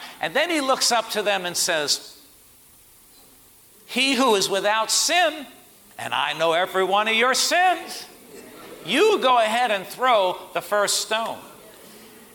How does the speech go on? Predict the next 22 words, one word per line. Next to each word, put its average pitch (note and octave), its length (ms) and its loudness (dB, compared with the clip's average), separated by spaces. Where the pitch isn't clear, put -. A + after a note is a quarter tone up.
And E3+ 140 -4
it F3+ 80 -2
says G3+ 340 0
that F3 140 -2
they E3+ 140 0
all G3+ 300 2
dropped G#3 420 -2
their A3+ 160 -2
stones C3 840 -4
and B2+ 160 -8
they B2 80 -6
walked D3+ 380 -2
away A#2 500 -6
and C3 100 -6
left D#3 240 -4
the F3 80 -4
woman E3 320 -4
standing C#3 480 -4
there B2+ 300 -4
alone B2 480 -6
with A#2+ 160 -16
Jesus. - 560 -14